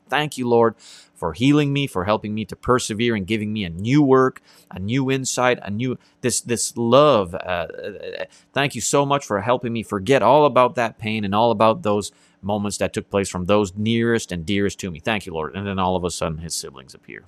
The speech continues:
Why? 'Cause it was the right time. <laughs> You know what's interesting? I had had enough of relationships way back in two thousand and six. I had had enough of relationships. I had been in toxic relationships, and, uh,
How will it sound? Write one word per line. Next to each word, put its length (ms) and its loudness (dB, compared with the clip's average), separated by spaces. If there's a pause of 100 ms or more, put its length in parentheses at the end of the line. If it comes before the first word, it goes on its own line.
(160)
Why? 180 6
'Cause 160 -4
it 100 -6
was 180 -6
the 100 -8
right 280 -6
time. 340 -6
<laughs> 960 -20
You 80 6
know 80 4
what's 160 0
interesting? 440 -2 (840)
I 120 4
had 360 4
had 200 6
enough 320 0
of 120 -4
relationships 1000 -4 (800)
way 160 0
back 320 2
in 120 -8
two 200 -6
thousand 560 -2
and 180 -10
six. 640 -8 (500)
I 120 4
had 120 6
had 200 4
enough 300 -4
of 120 -8
relationships. 720 -6
I 120 0
had 180 0
been 180 -4
in 140 -10
toxic 460 -4
relationships, 920 -8
and, 300 -16
uh, 320 -8